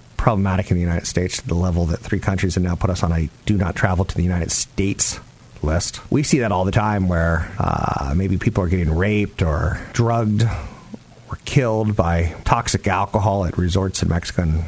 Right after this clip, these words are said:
we flat out go, "Don't travel to Mexico." We do it with African nations that,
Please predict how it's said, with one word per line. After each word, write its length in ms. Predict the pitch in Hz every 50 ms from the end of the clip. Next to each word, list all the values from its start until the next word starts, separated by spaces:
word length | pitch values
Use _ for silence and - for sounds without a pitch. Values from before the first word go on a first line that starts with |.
| - - - - - - - - - - - - - - -
we 100 | - 127
flat 220 | 113 - 107 98 95
out 140 | 92 90 -
go, 160 | 87 82 80
"Don't 220 | - - 120 143
travel 240 | - 151 139 139 143
to 40 | 135
Mexico." 440 | 139 147 - - - 117 107 110 -
We 120 | - 113 123
do 140 | 139 139 135
it 140 | 120 -
with 600 | 110 113 117 117 113 - - - - - - - - - - - - -
African 440 | - 104 113 127 123 - - - 101
nations 480 | 104 107 123 139 - - 113 98 98 82
that, 180 | 90 92 90